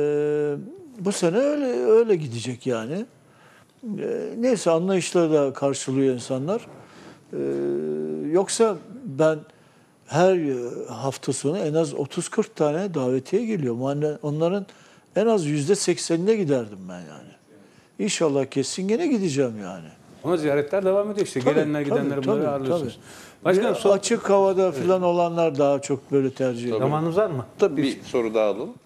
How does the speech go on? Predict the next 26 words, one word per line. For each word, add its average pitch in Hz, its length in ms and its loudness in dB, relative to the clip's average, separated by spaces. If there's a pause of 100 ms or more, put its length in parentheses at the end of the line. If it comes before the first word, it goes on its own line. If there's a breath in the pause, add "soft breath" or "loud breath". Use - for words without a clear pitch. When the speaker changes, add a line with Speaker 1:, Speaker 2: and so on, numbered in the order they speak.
(120)
Speaker 2:
Bir 233 80 0
de 277 80 2
başkanım 233 300 -2
şimdi 233 260 -4
ilçelere 226 480 0
de 214 60 2
gidiyorsunuz. 120 440 -6
Ben 143 140 0
takip 156 320 0
ediyorum. 110 300 -4 (120)
Yani 143 180 -6
orada 139 200 0 (140)
işte 131 320 -8 (520)
vatandaşla, 147 760 -2 (420)
partililerle 127 680 -6
falan 123 380 -8
görüşüyorsunuz 175 540 -2
oradaki 127 220 -2
Speaker 1:
Tabii, 220 100 4
Speaker 2:
esnaf 139 220 -4
Speaker 1:
tabii, 123 100 -6
Speaker 2:
falan. 113 140 -8 (100)
Speaker 1:
tabii. 135 100 -12 (360 loud breath)
Speaker 2:
Yani, 220 180 0 (120)
e, 180 300 0 (1000 loud breath)
Eskişehir'le 208 760 0